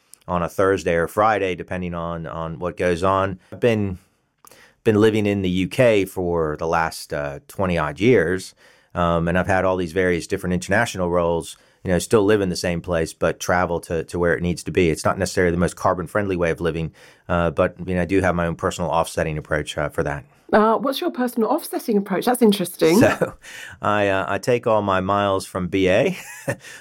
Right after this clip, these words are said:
Speaker 1: log them into one of these carbon offset systems, uh, in December, and then pay whatever the system tells me that I need
Speaker 2: Wow.
Speaker 1: to pay, um, for that. Uh, and,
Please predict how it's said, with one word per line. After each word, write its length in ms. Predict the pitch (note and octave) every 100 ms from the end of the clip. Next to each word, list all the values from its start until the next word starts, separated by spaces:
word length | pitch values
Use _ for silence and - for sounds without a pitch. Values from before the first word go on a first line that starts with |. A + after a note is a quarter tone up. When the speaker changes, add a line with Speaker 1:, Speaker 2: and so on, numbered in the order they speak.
| - -
Speaker 1:
log 360 | G#2 A#2 A#2
them 160 | G2+ G2+
into 360 | G2+ G2+ G2+ F#2
one 160 | F#2+
of 60 | F2+
these 220 | F2+ E2+
carbon 340 | - G2 F#2
offset 400 | F#2 G2 - F2+
systems, 560 | - A2+ - B2+ C3+ C3
uh, 320 | F#2+ F#2 E2+ F#2+
in 160 | F#2+
December, 500 | F2+ - G#2+ A#2+ C#3 C#3 - _
and 200 | - F#2+
then 380 | G2 F#2 F2+ F2 - _
pay 360 | - A2+ G#2+ G2
whatever 460 | F#2 F2+ F#2 F2+ F2
the 120 | E2+
system 340 | G2 - F2
tells 280 | F#2+ F#2 F#2+
me 120 | F#3
that 340 | E2+ F2+ F#3+ F#3
I 120 | -
need 100 | D#3+
Speaker 2:
Wow. 60 |
Speaker 1:
to 60 | D2+
pay, 380 | - E2 D#2 D#2+
um, 440 | E2 E2 D#2+ D#2+
for 240 | D2+ F#2 E2
that. 280 | D2 D#2 F2+
Uh, 340 | F2+ F2 E2+ - _ _ _
and, 180 | G#2+